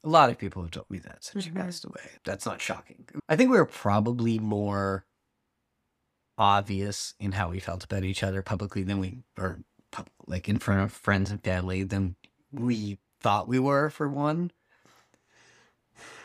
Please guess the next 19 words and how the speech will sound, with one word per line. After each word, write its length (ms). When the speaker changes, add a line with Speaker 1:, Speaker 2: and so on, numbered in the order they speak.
Speaker 1:
Because 220
people 240
picked 240
up 180
on 140
it. 160
I 80
think, 280
you 100
know, 120
we 200
were 100
definitely 340
two 160
people 280
who 140
thought 260
we 100
were, 240